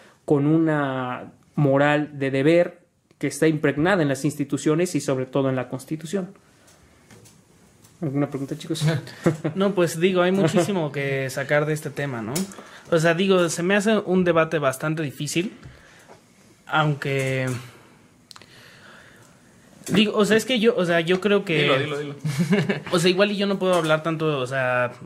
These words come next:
Speaker 2: a nivel de derecho, porque no es lo que estudié, pero, por ejemplo, eh, digamos, es una percepción normal de cualquier persona.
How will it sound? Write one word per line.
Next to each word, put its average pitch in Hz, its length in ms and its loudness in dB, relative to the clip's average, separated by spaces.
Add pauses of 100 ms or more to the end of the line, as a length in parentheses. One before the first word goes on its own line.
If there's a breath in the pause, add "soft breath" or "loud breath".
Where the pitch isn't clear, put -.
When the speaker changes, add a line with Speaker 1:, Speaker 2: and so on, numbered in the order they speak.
(100)
Speaker 2:
a 123 60 -2
nivel 135 260 -2
de 139 100 0
derecho, 131 400 -4
porque 135 220 -4
no 127 240 0
es 123 60 -4
lo 127 140 -4
que 127 100 -6
estudié, 131 580 -2 (580 soft breath)
pero, 156 180 4
por 151 120 0
ejemplo, 160 260 0
eh, 151 240 -2
digamos, 151 380 0
es 147 100 -4
una 165 240 2
percepción 143 1000 -2
normal 151 420 2
de 160 120 -2
cualquier 143 420 -4
persona. 151 580 -2